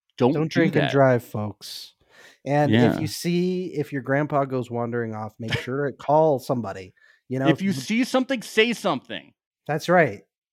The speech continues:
Speaker 2: We just wanna, <sighs> we just wanna spread, you know, this awareness right now.
Speaker 1: Yeah.
Speaker 2: That's what we want. So. <laughs>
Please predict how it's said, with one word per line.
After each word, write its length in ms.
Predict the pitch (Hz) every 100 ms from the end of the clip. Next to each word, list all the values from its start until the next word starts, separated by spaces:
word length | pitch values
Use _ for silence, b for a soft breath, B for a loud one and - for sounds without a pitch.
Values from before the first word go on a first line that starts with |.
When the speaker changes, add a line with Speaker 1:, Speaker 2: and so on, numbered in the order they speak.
| _ -
Speaker 2:
We 160 | 160 185
just 200 | 240 -
wanna, 300 | 196 185 151 -
<sighs> 120 | -
we 140 | 147 180
just 220 | 185 -
wanna 220 | 165 151
spread, 600 | - - 139 135 113 127 _
you 160 | - 160
know, 480 | 127 120 117 117 120
this 540 | 127 131 - - - - _ _ _ _ _ _ _
awareness 800 | 156 135 131 113 92 - - - -
right 220 | 101 90
now. 120 | 95 120
Speaker 1:
Yeah. 180 | 104 87 _ _ _ -
Speaker 2:
That's 200 | 139 -
what 160 | 123
we 120 | 113 107
want. 280 | 92 85 _ _ _ _ _ _ _ _ _ _ _ _ _ _ _ -
So. 360 | - 107 98
<laughs> 40 | 92